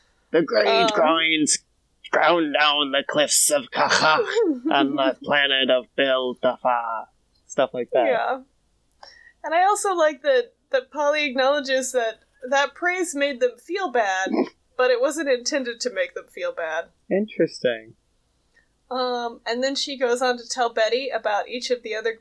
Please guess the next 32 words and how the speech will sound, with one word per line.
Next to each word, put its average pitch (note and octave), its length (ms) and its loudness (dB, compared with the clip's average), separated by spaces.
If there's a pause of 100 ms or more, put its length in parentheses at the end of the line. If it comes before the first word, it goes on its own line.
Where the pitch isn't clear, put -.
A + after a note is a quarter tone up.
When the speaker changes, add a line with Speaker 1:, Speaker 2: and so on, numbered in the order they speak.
Speaker 2:
women A3+ 320 0
that G3+ 120 -4
were G3+ 140 -4
with A#3+ 220 -2
her D#4 160 -6
that D4+ 200 -2
day, E4 340 0 (640)
and B3 220 2
how B3 280 2
Speaker 1:
Yeah. D#3+ 100 4
Speaker 2:
they've A#3 200 0
gone A#3 300 2
on A3+ 280 2
to A#3+ 120 -4
be A3+ 480 -8
a G3 240 -4
banking A3+ 460 -2
officer D4 540 -2
in B3+ 100 0
Boston, C#4 680 -2 (460)
uh, A3 400 2 (100)
ex-, - 240 -6 (100)
advertising C#4 680 2
executive C#4 640 -2
in B3 120 0
New B3 80 -2
York, A#3+ 480 -2
and A#3 100 -2
of A#3 120 -2
course A#3 280 0
Polly A3 340 0
herself A#3+ 420 0